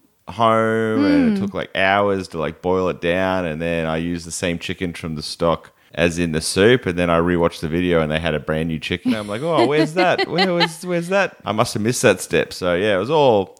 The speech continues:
Speaker 1: it was all a bit nightmarish.
Speaker 2: Oh, no. It
Speaker 1: But
Speaker 2: wasn't that bad, though.
Speaker 1: Oh, it was, it had a pleasant flavour, but there was way too much chicken in it, so you'd have this nice stock taste, and then you'd just have way too much, like, broiled chicken.
Speaker 2: Yeah, wet chicken.
Speaker 1: <laughs>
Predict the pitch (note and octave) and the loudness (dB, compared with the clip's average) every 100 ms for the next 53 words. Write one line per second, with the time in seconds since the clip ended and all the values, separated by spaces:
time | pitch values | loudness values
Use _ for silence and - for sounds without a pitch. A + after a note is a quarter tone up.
0 | - F3+ E3 C3+ A2 - _ - F2+ F2 | -8 0 2 4 0 -6 _ -8 -2 -2
1 | D2 F2 F2 F2 - - _ A#3+ A3 G#3+ | 0 0 0 0 -6 -16 _ -10 -8 -6
2 | C#4 C4+ A3 E4 D5 D#5 B4+ D4 D#4 - | -6 -6 -2 0 2 0 0 0 0 2
3 | A3 B3+ - D#3+ D3+ - - - D3+ A#2+ | 2 2 -2 -10 -8 -8 0 2 4 2
4 | A2+ - C#3+ D#3 C3+ G2+ - B2 G#2 - | -2 -6 -2 2 2 0 -2 -4 -4 0
5 | A2 G#2 F2+ F#2 G2 G2+ A2+ B2 B2+ A2+ | 2 2 0 0 -2 -4 0 2 2 0
6 | F2 - F#2+ G2 E2+ C#2+ - F#2 F2 F2+ | -4 -4 -4 0 0 -2 -4 -4 -2 0
7 | G2 E2+ F2 - G2 G2 - - - F2+ | 0 -2 -6 -4 0 0 -2 -10 -2 0
8 | F#2 - F#2 D#2 D#2 - D#2 D#2+ D#2 D#2 | 0 -2 -2 -2 -2 -6 -4 -2 0 -2
9 | C#2+ D#2+ - E2+ D#2 - - D2+ D#2+ E2 | -4 -8 -4 0 -2 -2 -14 -2 0 0
10 | - C#2 - - - A1+ - _ E2+ F2 | -2 -8 -8 -16 -10 -10 -10 _ -6 -2
11 | F2+ F#2 F2+ E2 - G2 C3+ D#3 B3+ A#3+ | 2 2 0 -4 -8 -6 -4 0 2 2
12 | G3 F#3 G3 B3 - - - B3 - - | 2 0 0 0 0 -6 -6 -4 -2 0
13 | B3 C4 | 2 2